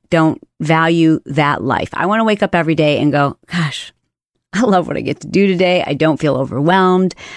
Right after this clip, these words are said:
I don't feel overworked. I don't feel overburdened. And I felt it really important to start with that because I know so many of you are in the process of building your own vision,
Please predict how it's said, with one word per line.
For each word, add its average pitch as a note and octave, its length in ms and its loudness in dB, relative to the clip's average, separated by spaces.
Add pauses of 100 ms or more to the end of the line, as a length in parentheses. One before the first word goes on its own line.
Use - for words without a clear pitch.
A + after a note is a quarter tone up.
(140)
I D3 100 2
don't D3+ 260 0
feel D#3 240 0
overworked. D3 680 0
I D3 100 -2
don't D3 200 -2
feel D3+ 220 -2
overburdened. C#3 840 -2 (680)
And D#3+ 120 2
I D#3 120 2
felt B3+ 360 -2
it D4+ 220 -2 (460)
really F3+ 320 2
important E3 380 2
to D3+ 60 -2
start D#3 400 0
with C#3+ 160 -6
that C#3+ 320 -4
because C#3+ 560 -4
I D3 120 -2
know D3+ 440 2 (380)
so D#3+ 280 0
many D#3+ 340 4
of C3+ 80 -4
you C3+ 240 0
are C#3 140 0
in C#3+ 100 2
the C#3 80 -2
process C#3+ 800 -2
of C#3 280 -4 (640)
building D#3 400 2
your C#3+ 180 0
own D#3+ 320 4
vision, D#3+ 640 0